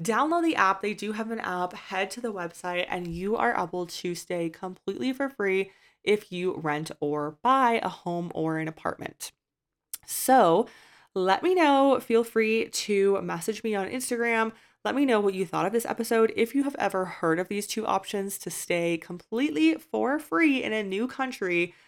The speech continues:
without paying any accommodation, let me know what you think and where you would like to actually visit next. You can reach out to me on Instagram at Nomad Neeks.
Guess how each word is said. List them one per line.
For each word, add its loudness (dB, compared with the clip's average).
without 0
paying -4
any -4
accommodation, -4
let 2
me 0
know 4
what -2
you -2
think -4
and -4
where 2
you -6
would 0
like -4
to -8
actually -6
visit -6
next. -10
You -6
can 0
reach 2
out 2
to -8
me -6
on -2
Instagram -2
at -4
Nomad -6
Neeks. -2